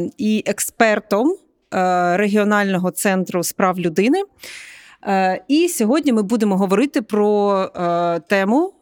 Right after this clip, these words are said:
е, тих дітей, які без їхньої на те волі і без волі на те України залишилися на тих територіях, де сьогодні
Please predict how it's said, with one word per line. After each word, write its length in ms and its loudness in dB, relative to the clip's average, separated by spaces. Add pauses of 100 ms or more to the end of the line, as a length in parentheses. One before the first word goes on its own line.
(240)
е, 360 0
тих 260 0
дітей, 460 -2
які 520 -2
без 340 -2
їхньої 380 -2
на 100 -2
те 140 -4
волі 560 -2
і 120 -2
без 240 -2
волі 300 0
на 100 -2
те 180 -8
України 600 -2
залишилися 600 -2
на 100 -6
тих 220 -6
територіях, 720 -2
де 200 -2
сьогодні 580 -4